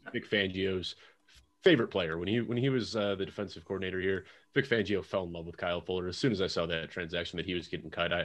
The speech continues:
I, I knew he was going to Denver, and I'm happy that he's gonna go somewhere where he is appreciated, because Kyle Fuller is just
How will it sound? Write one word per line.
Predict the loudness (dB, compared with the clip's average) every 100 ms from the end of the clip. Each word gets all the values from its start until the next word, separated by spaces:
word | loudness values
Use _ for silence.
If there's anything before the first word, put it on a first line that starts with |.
| 0
I, | 0 -2
I |
knew | -4 -6 -8
he | -6
was | -6
going | -6 -6
to | -6
Denver, | -6 -6 -6 -6
and | -8 -12 -18 -20 _
I'm | 4
happy | 6 6 4
that | -2
he's | -4
gonna | -4 -4
go | -2 -4
somewhere | -6 -4 -2
where | -2
he | -2 -2
is | -4 -8
appreciated, | -8 -4 -2 0 -2 -2
because | -2 0
Kyle | 4 4 4
Fuller | 0 -2
is | -2
just | -4 -8